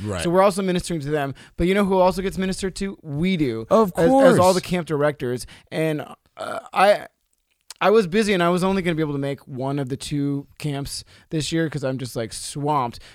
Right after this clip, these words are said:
Speaker 2: But I've, I've been to both of 'em for, like, the last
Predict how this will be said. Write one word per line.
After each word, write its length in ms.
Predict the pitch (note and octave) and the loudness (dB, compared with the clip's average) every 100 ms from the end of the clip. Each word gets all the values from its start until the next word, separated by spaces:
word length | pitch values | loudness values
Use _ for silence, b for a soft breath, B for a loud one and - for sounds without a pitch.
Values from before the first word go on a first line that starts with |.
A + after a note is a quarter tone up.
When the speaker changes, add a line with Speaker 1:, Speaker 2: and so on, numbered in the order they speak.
| B | B
Speaker 2:
But 100 | D3 | 0
I've, 220 | D3+ D3+ - | 2 2 0
I've 220 | D#3+ C#3 | -4 0
been 200 | E3+ F3 | 0 0
to 200 | E3 C#3+ | -2 -4
both 340 | B2+ D#3 E3+ | 0 2 2
of 120 | E3 C3 | 0 -4
'em 140 | B2 | -6
for, 100 | C3+ | -8
like, 140 | B2+ A#2+ | -10 -6
the 60 | |
last 420 | B2 A#2+ - - | -4 -6 -8 -20